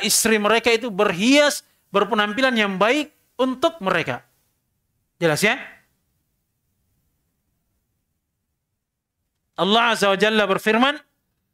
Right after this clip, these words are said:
"Walahunna mithlu alladhi alaihinna bil ma'ruf." Dan bagi para wanita itu, semisal dengan apa yang mereka berikan pelayanan kepada suami-suami mereka dengan cara yang ma'ruf, yang baik.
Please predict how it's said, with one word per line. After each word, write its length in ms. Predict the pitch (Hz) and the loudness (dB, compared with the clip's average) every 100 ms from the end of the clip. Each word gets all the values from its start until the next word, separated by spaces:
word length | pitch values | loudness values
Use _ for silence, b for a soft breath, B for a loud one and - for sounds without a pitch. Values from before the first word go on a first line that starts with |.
| _ _ - | _ _ -4
"Walahunna 760 | 165 202 208 202 247 254 233 214 | 2 2 2 2 2 2 0 0
mithlu 320 | 247 - 226 | -2 2 2
alladhi 400 | 220 247 277 262 | 4 2 2 2
alaihinna 480 | 226 214 240 233 208 | 2 2 2 0 0
bil 160 | 196 | 0
ma'ruf." 400 | 202 190 220 180 _ _ _ _ _ _ _ _ - | 2 2 2 0 _ _ _ _ _ _ _ _ -4
Dan 160 | 165 185 | 0 2
bagi 240 | 240 247 | 0 0
para 240 | 233 233 | 0 2
wanita 400 | 220 220 220 214 | 2 0 0 0
itu, 240 | 202 214 277 311 _ _ _ _ | 2 2 2 0 _ _ _ _
semisal 800 | - - 202 247 - 285 294 285 - _ _ _ _ _ _ _ _ | -6 -4 0 0 2 2 0 -4 -12 _ _ _ _ _ _ _ _
dengan 360 | - 214 214 240 | -2 0 0 0
apa 120 | 262 | 2
yang 240 | 226 202 | 2 0
mereka 560 | 196 220 262 277 277 254 | 0 0 2 0 0 0
berikan 480 | 180 254 262 269 240 | -2 -2 0 -2 0
pelayanan 560 | 226 226 254 240 175 - _ _ _ _ _ _ _ _ - | 0 0 0 -2 -4 -10 _ _ _ _ _ _ _ _ -8
kepada 320 | 165 214 220 | 0 2 2
suami-suami 640 | 214 226 262 269 254 233 226 | 2 2 2 2 2 0 2
mereka 320 | 226 254 247 | 2 2 0
dengan 280 | 208 196 180 | 0 0 -2
cara 400 | 185 202 247 262 | -2 2 2 2
yang 160 | 208 202 | 0 0
ma'ruf, 480 | 208 202 233 196 | 2 4 4 2
yang 240 | 180 175 175 | 0 -2 0
baik. 320 | 180 151 - | 0 -2 -8